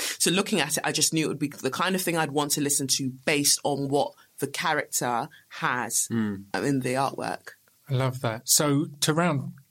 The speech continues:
Speaker 3: things up on this, is there a specific episode of Yellow Cup podcast that you'd recommend a new listener to start with? Or
Speaker 1: Mm.
Speaker 3: again, is it a,
Speaker 2: Yeah.
Speaker 3: a start at the
Speaker 2: And
Speaker 3: beginning,
Speaker 2: stand-up
Speaker 3: start at the
Speaker 2: guests.
Speaker 3: current?
Speaker 1: Yeah, um, no, I think they're all great. I think it,
Speaker 2: Hmm.
Speaker 1: because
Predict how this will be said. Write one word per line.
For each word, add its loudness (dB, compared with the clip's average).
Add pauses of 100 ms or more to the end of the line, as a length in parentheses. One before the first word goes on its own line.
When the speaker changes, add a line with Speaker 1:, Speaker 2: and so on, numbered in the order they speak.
(240)
Speaker 3:
things 2
up -2
on 4
this, 2
is 4
there 4
a 2
specific 2
episode 2 (260)
of -2
Yellow 2
Cup -4
podcast 0 (260)
that 0
you'd 2
recommend 0
a 0
new 4
listener 2
to -4
start 2
with? 0 (340)
Or 2
Speaker 1:
Mm. 0
Speaker 3:
again, 2
is 4
it 2
a, -2 (200)
Speaker 2:
Yeah. -4
Speaker 3:
a -6
start 0
at -4
the 0
Speaker 2:
And -2
Speaker 3:
beginning, 2
Speaker 2:
stand-up 4
Speaker 3:
start 2
at -10
the 0 (220)
Speaker 2:
guests. 0
Speaker 3:
current? -2
Speaker 1:
Yeah, 2
um, 2 (520)
no, 2
I 2
think 0
they're 0
all -4 (200)
great. 0
I 2
think 2
it, 0
Speaker 2:
Hmm. -2
Speaker 1:
because 2